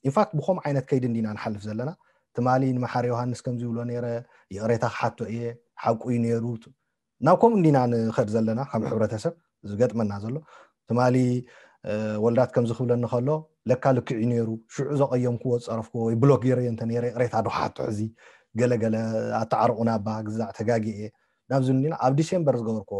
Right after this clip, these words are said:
ዘረባ ነይሩ። ሰባት ብስምዒት ተዛረብኮ እዩ ዝመስሎም ብዙሓት፣ ኢቨን ዓበይቲ ገለ ኣለዉ ብዕድመ ብፖለቲካ ልምዲ ዘለዎም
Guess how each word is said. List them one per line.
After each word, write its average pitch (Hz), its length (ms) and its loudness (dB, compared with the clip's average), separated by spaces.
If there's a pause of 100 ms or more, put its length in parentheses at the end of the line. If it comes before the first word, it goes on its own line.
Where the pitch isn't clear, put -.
(220)
ዘረባ 101 300 -4
ነይሩ። - 180 -20 (120)
ሰባት 220 300 6
ብስምዒት 165 380 -2
ተዛረብኮ 117 420 0
እዩ 98 120 -10
ዝመስሎም 90 380 -14 (320)
ብዙሓት፣ 123 260 -6 (300)
ኢቨን 123 160 -4
ዓበይቲ 113 420 0
ገለ 95 180 -10
ኣለዉ 92 260 -10 (120)
ብዕድመ 95 300 -10 (600)
ብፖለቲካ 95 680 -4
ልምዲ 95 240 -8
ዘለዎም 98 380 -8